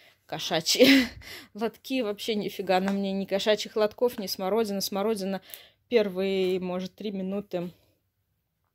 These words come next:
и уходит. Но вообще суперский аромат, мне очень нравится. Еще один амуаж у меня, Sunshine. Я его тоже заказала вслепую, в общем.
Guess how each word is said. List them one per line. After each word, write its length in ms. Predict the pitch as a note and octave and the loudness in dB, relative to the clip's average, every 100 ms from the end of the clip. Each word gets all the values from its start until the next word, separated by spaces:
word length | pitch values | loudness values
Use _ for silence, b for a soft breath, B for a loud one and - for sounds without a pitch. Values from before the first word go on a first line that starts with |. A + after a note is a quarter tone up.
| _ - | _ -12
и 160 | F3 F#3 | -4 -2
уходит. 680 | F#3 F3+ G#3+ G3+ F3+ F3+ | -2 0 -2 0 -2 -4
Но 260 | F3 F#3 F#3+ | -10 -8 -8
вообще 300 | E3+ - D3+ | -10 -10 -10
суперский 540 | - D#3+ D#3 E3 - | -10 -10 -10 -12 -10
аромат, 400 | D#3+ E3 F#3 G3+ | -8 -8 -10 -10
мне 180 | E3 D#3+ | -12 -10
очень 220 | D#3+ - | -10 -12
нравится. 460 | D#3 D3 D3 - - _ _ | -12 -12 -14 -18 -20 _ _
Еще 240 | - G3 | -8 -4
один 300 | F#3+ F3+ F#3 | -4 -4 -8
амуаж 460 | F#3 G3 A3 C4 A#3+ | -6 -4 -4 -6 -6
у 60 | |
меня, 140 | A3 F#3 | -6 -6
Sunshine. 800 | - F#3 F#3 - G#3 A#3 B3 | -8 -8 -8 -6 -4 -2 -2
Я 100 | G#3 | 0
его 100 | F#3 | -2
тоже 240 | G3 G3+ F3+ | -2 -6 -6
заказала 520 | F3+ F3+ E3+ E3 E3 | -10 -8 -4 -4 -4
вслепую, 600 | - F3 - - B3 A#3+ | -8 -14 -10 -2 0 0
в 40 | |
общем. 400 | A3 A3 A3 G#3 | -2 -8 -10 -10